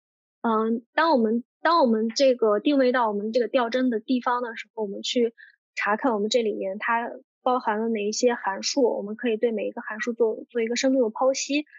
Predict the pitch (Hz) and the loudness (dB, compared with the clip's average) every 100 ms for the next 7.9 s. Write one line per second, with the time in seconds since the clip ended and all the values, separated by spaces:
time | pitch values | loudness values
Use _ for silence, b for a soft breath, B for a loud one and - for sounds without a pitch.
0 | B B - 214 262 220 226 254 403 302 | B B -2 2 4 2 0 -2 2 4
1 | 262 262 262 262 277 233 240 226 - 240 | 4 4 2 2 2 2 2 0 -2 -2
2 | 226 240 202 214 226 220 - 208 - 208 | 0 0 0 -2 -4 -6 -8 -6 -2 0
3 | 247 233 233 247 247 202 _ - 196 196 | 2 0 0 0 0 -2 _ -12 -8 -4
4 | 233 262 240 - - - _ _ _ _ | -2 0 0 0 -6 -18 _ _ _ _
5 | 208 - 240 247 277 302 269 285 285 262 | -8 -2 -2 0 0 0 2 0 0 0
6 | 220 220 220 330 - - 285 233 196 - | 2 0 0 -4 -2 2 2 2 -2 -8
7 | _ _ _ - - 349 254 202 - | _ _ _ -6 0 4 4 2 -4